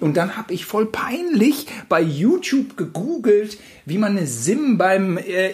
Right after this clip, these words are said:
X S oder irgendwas bei einem zwei Jahre alten iPhone ein-, ja, es war einfach eine Tortur. Ich hatte die schlechteste Laune der Welt, denn das hat mir noch nie Schwierigkeiten bereitet. Ich hab mittlerweile schon irgendwelche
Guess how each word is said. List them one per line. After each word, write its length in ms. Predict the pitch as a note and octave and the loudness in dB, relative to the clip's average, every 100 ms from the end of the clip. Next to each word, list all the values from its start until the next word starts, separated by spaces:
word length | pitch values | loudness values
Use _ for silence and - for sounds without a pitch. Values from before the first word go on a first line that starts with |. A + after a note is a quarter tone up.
| A3 | -6
X 260 | - - | -8 -10
S 320 | - F#3+ - | -4 -4 -2
oder 240 | F#3+ F3+ E3 | 0 0 2
irgendwas 440 | F3+ F3+ E3+ - | 2 2 0 -2
bei 100 | F#3 | -4
einem 180 | F3 E3+ | -4 -4
zwei 220 | - D3+ | 0 0
Jahre 180 | C#3+ C3 | 0 -2
alten 240 | C#3 B2 | -6 -8
iPhone 340 | - D#3+ D#3+ C3+ | -6 -6 -4 -6
ein-, 140 | C3 | -2
ja, 140 | C#3+ C3+ | 0 -2
es 140 | C3 | -2
war 160 | C3+ A2+ | -2 -2
einfach 300 | C3 B2 - | -4 -6 -10
eine 120 | A2+ | -10
Tortur. 340 | G#2 F#2+ C#3 B2+ | -8 -6 2 2
Ich 100 | B2 | 2
hatte 160 | A2 | -4
die 80 | G2 | -6
schlechteste 500 | - C#3+ E3 F3+ C3+ | -2 -2 0 -2 0
Laune 300 | A2 A2+ A2 | 0 0 -2
der 160 | F#2+ G2+ | -4 0
Welt, 240 | C#3+ D#3 | 0 0
denn 180 | A#2+ B2 | -2 -2
das 360 | - A#3 - - - - | 0 0 -2 -6 -20 -10
hat 180 | - F#3 | -6 -4
mir 120 | F#3 | -2
noch 180 | F3+ - | -2 -4
nie 340 | C#3 C#3+ G3+ F4+ | -2 4 4 4
Schwierigkeiten 580 | - B3+ F3+ F#3 D#3+ C3+ | 2 2 2 0 0 -2
bereitet. 720 | A#2+ E2+ E2 - D2+ - - _ _ _ _ | -6 -6 -12 -14 -18 -20 -20 _ _ _ _
Ich 140 | E3+ G#3+ | -4 -4
hab 80 | |
mittlerweile 400 | A#3+ G#3+ G#3 C4 | -2 -2 0 0
schon 140 | A3 A#3+ | 2 2
irgendwelche 420 | D4 C#4+ A#3+ A3 | 2 2 2 0